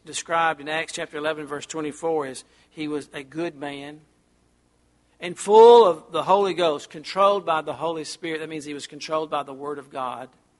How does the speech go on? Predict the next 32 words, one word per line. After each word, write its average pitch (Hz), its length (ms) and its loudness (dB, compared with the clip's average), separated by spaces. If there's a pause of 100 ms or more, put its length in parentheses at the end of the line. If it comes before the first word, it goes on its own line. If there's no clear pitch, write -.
(960)
And 165 160 -10
of 151 100 -6
faith, 160 540 -2
controlled 160 460 -4
by 165 180 0
faith, 139 460 -8 (140)
and 151 220 -12
much 185 320 -6
people 165 300 -10
is 131 100 -12
added 143 300 -10
to 143 80 -20
the 147 100 -12
Lord. 139 300 -12 (440)
Now, 175 340 -4 (360)
think 247 200 -6
about 170 260 -8
that. 151 200 -12
The, 156 120 -12 (160)
the, 175 160 -12 (380)
the 170 120 -14 (1200)
recipe, 170 1000 -2
the 143 160 -16
components 190 800 -2
of 147 120 -14
Barnabas' 151 560 -2
life, 147 240 -2
he 143 100 -10
was 139 280 -14
a 160 60 -14
good 165 280 -6
man, 151 340 -8